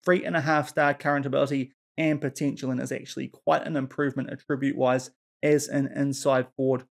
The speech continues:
on Chaka Traore. So if I get enough money, or we could actually potentially loan him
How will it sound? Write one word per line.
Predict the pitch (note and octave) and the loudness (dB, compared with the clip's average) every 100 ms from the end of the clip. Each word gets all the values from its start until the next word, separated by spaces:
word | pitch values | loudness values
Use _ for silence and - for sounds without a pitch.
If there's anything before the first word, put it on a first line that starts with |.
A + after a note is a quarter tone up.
| _ _ | _ _
on | C#3+ C#3+ C3+ - - | 2 4 2 -4 -8
Chaka | - C3+ C3 - | -6 0 0 0
Traore. | - C3 C3 B2+ | 0 2 4 2
So | B2 C3 B2 | 0 -2 -2
if | - | -4
I | B2+ | -8
get | D3+ E3+ | -4 0
enough | G3 F3+ C#3+ | 0 -2 -2
money, | D3+ E3+ | -2 0
or | E3+ | 0
we | C#3 | 0
could | C3 A#2+ | -2 -4
actually | D3 - G#3+ | -6 -6 -10
potentially | - E3+ - C3+ | -8 -8 -6 -4
loan | C3+ C#3 D3 | 2 2 2
him | C#3 C3 | 0 -4